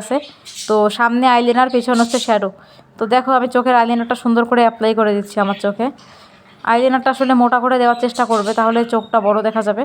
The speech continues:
আর বড় চোখ কিন্তু মেয়েদের অনেক সুন্দর লাগে। তো আইলাইনার দেওয়ার পরে এখন আমি দিচ্ছি লিপস্টিক। লিপস্টিকটা দেওয়ার জন্য আমাকে মিরর অ্যাপ্লাই, মিররটা নিতেই হবে, মিরর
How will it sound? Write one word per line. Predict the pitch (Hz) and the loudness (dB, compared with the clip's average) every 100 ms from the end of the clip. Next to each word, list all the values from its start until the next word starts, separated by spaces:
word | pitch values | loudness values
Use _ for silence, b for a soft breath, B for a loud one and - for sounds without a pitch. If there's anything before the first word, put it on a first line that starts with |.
| - B B B | -10 B B B
আর | 220 202 | -2 2
বড় | 233 233 | 0 2
চোখ | 240 240 | -2 -2
কিন্তু | 247 233 247 | -2 0 2
মেয়েদের | 233 214 233 | 2 4 2
অনেক | 226 226 | 0 -2
সুন্দর | 233 208 202 185 | -2 0 0 -2
লাগে। | 175 185 B B B B - | -6 -12 B B B B -4
তো | 226 220 233 | 0 2 4
আইলাইনার | 247 254 240 | 2 0 2
দেওয়ার | 240 240 | 2 2
পরে | 240 247 247 | 2 2 2
এখন | 233 240 | 2 2
আমি | 240 240 | 0 0
দিচ্ছি | 233 240 | -4 -2
লিপস্টিক। | 226 220 - 202 196 B B B | -2 -2 -4 -6 -8 B B B
লিপস্টিকটা | 247 240 262 254 262 | -2 0 -6 -2 0
দেওয়ার | 240 240 226 | 4 2 2
জন্য | 240 | 2
আমাকে | 240 240 247 240 | 2 2 4 4
মিরর | 233 233 | 4 2
অ্যাপ্লাই, | 226 240 240 214 233 | 2 0 0 2 2
মিররটা | 233 - 240 | 2 0 0
নিতেই | 233 254 254 | 2 2 2
হবে, | 233 240 | 2 2
মিরর | 240 254 | 4 2